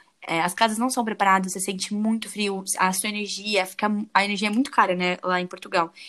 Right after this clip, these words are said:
E aí, no inverno, aumenta demais a conta de luz, porque tem que usar um ou dois aquecedores. Eu uso dois aquecedores no meu quarto, no inverno.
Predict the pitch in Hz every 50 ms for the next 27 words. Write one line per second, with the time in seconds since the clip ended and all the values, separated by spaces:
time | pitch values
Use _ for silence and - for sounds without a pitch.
0 | - - 202 196 190 208 220 233 233 262 277 277 262 240 196 202 208 214 214 208
1 | 202 196 202 202 208 - 214 196 196 233 247 214 196 202 208 202 190 190 190 -
2 | 196 185 190 185 190 196 190 185 - - - 185 - 190 185 190 185 190 185 -
3 | - _ - 214 226 233 220 196 190 190 196 202 190 196 196 208 196 - 180 190
4 | 196 196 196 185 175 175 180 190 247 269 262 233 220 208 185 180 180 - - -
5 | 175 180 175 165 160 170 175 175 175 - 170 160 - - _ - 165 165 170 170
6 | 170 160 160 156 175 160 160